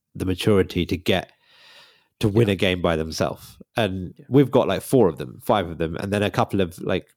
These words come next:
Speaker 1: young players who probably aren't good enough either. And then you throw them on with, you know, defenders like Cedric who just constantly make mistakes, players like Elneny who are,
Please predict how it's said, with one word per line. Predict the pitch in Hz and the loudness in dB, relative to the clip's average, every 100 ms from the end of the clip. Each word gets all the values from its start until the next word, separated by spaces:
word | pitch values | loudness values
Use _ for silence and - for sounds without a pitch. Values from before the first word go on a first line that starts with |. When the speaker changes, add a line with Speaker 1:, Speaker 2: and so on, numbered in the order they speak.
| _ _ _ - - | _ _ _ -14 -10
Speaker 1:
young | - 113 104 | -2 0 0
players | 92 95 90 - | 0 0 0 0
who | 98 | -2
probably | - 104 87 | 0 0 0
aren't | 87 87 | 0 -2
good | 92 | -4
enough | 85 82 107 | -4 -2 -2
either. | 87 - - _ _ _ _ _ _ _ _ _ _ _ _ - | -2 -6 -14 _ _ _ _ _ _ _ _ _ _ _ _ -2
And | 120 | 2
then | 120 117 | 2 2
you | 117 | 0
throw | - 139 | 4 6
them | 113 113 | 6 4
on | 117 101 92 | 4 2 0
with, | 101 92 92 87 - _ _ _ _ _ _ _ _ _ _ - - | 2 4 2 -2 -14 _ _ _ _ _ _ _ _ _ _ -20 -6
you | 107 | -4
know, | 98 | -2
defenders | 107 95 127 127 101 90 | -2 0 0 2 2 2
like | 98 90 | 0 -4
Cedric | - 123 107 90 - | -2 -2 0 -2 0
who | 95 | -2
just | 87 - | -2 -10
constantly | - 127 120 - 92 98 | -4 -2 -2 -2 -2 -2
make | 92 92 - | -2 -2 -4
mistakes, | 92 - 110 90 - - | -10 -2 0 0 -4 -12
players | - 120 110 92 | 0 2 2 2
like | 101 85 | 0 0
Elneny | 104 101 113 107 92 | -2 0 0 2 2
who | 92 | 4
are, | 90 | 2